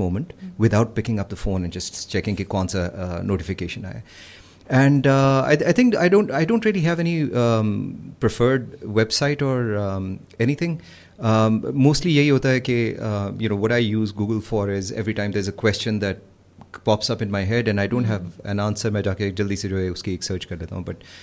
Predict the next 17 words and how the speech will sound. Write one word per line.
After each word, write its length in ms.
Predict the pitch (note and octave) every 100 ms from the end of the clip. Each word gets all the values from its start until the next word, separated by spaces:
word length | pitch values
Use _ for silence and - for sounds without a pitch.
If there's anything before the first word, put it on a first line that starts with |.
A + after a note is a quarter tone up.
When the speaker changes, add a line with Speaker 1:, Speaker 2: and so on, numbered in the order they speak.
| - - C3+
Speaker 1:
that 180 | B2+
can 120 | A#2+ A#2
take 120 | G#2
me 160 | G2+ F#2
anywhere। 260 | E2+ E2+ F2+ - - - -
Um, 440 | - G2+ G2 G2 G2+ A2 A#2
so 160 | -
I 180 | D3 E3 E3+ -
try 200 | E3+ A3
to 120 | G#3+
use 260 | C3+ D3 C#3+
it 120 | C#3
as 340 | A#2+ A2+ A2 -
a 80 | A2
repository 600 | G#2 G#2 A2 C#3 - A3+ - - -
of 100 | A2 A#2
information 500 | A2 A2 G2+ -